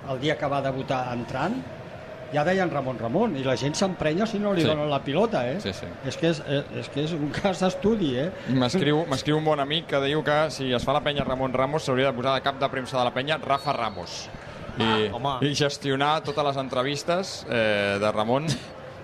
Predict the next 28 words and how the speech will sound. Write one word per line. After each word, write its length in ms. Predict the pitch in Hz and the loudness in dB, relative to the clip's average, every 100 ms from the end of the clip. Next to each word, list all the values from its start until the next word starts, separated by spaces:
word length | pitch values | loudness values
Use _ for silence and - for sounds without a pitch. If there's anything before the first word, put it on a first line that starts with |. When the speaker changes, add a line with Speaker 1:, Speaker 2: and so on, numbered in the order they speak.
| - - | -6 0
Speaker 2:
a 140 | 117 | 0
través 240 | 113 117 120 | 2 0 0
del 140 | 117 | -2
Rafa, 260 | 95 - 87 | -4 -6 -8
eh, 1040 | - - - - - - 123 117 110 104 | -10 -16 -14 -14 -8 -2 0 2 0 -2
que 80 | 107 | -4
és 40 | 101 | -6
el 80 | |
cap 100 | 98 | -4
de 100 | 95 90 | -2 -2
premsa 280 | 90 - 90 | -2 -2 0
del 320 | 85 80 80 | 0 -2 -4
primer 220 | 87 92 | -4 -4
equip 120 | 92 90 | -4 -4
de 60 | |
l'Espanyol. 360 | 85 - 85 82 | -4 -4 -4 -4
Speaker 1:
Per 120 | 123 | -2
cert, 400 | 131 120 113 107 | 2 2 4 2
Speaker 2:
Em, 120 | 104 | -2
Speaker 1:
per 120 | 101 101 | -6 -4
cert 220 | 117 123 | -6 -4
que 80 | - | -2
no. 60 | |
Speaker 2:
targeta 300 | 127 156 160 | 0 0 0
groga, 260 | 151 120 104 135 | 0 -2 0 0
eh, 260 | 143 135 | 0 0
Joan? 300 | 120 165 220 254 - - - - - - - - - - - | 0 -2 -2 -10 -16 -18 -18 -18 -18 -18 -16 -16 -16 -10 -4
Per 80 | - | 0